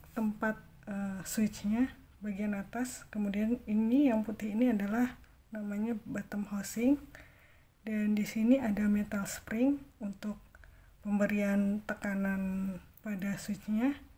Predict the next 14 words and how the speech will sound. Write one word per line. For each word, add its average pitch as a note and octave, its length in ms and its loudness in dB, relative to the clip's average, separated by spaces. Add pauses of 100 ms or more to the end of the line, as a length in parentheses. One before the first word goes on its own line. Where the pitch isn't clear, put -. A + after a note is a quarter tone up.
(800)
Dan G#3+ 240 0
di G#3 80 2
sini B3 400 8
ada A#3 720 2
metal G#3+ 560 -2
leaves - 400 -2 (1040)
atau A3+ 240 -6
metal G#3+ 320 -4
kontak. G#3 480 -4 (240)
Inilah G#3+ 400 2
yang G#3+ 640 4
memiliki G#3 480 0
fungsi A#3 400 4
untuk A3 240 -4